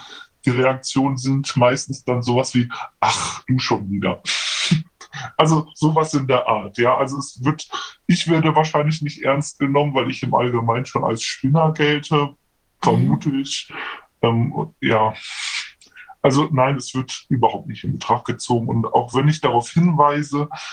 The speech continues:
Speaker 1: gerade bei diesem speziellen Fall der Myokarditis, äh, dem Fall, den ich zuvor geschildert habe,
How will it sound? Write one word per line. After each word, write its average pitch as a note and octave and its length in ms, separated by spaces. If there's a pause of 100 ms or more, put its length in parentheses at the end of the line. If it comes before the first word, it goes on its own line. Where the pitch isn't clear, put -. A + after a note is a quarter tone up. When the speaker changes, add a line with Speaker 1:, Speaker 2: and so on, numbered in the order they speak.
(140)
Speaker 1:
gerade D3 320
bei B2+ 140
diesem A#2+ 220
speziellen - 540
Fall A#2 240
der A#2+ 140
Myokarditis, B2+ 1000
äh, A#2+ 280
dem A#2 200
Fall, A#2+ 200
den A#2 120
ich A#2+ 140
zuvor - 320
geschildert B2+ 460
habe, - 180